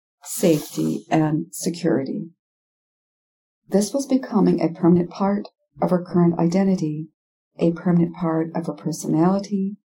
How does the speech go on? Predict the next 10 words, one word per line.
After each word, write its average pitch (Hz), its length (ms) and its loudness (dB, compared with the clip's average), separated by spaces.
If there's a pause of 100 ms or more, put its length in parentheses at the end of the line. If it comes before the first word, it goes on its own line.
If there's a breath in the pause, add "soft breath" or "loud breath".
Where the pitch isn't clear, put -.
(160)
and 180 140 4
reality. 165 720 2 (580)
These 175 180 4
qualities 208 540 2
had - 140 -4 (100)
always, 214 520 4
always 196 280 2
been 175 140 2
within 285 320 4
her. 185 300 4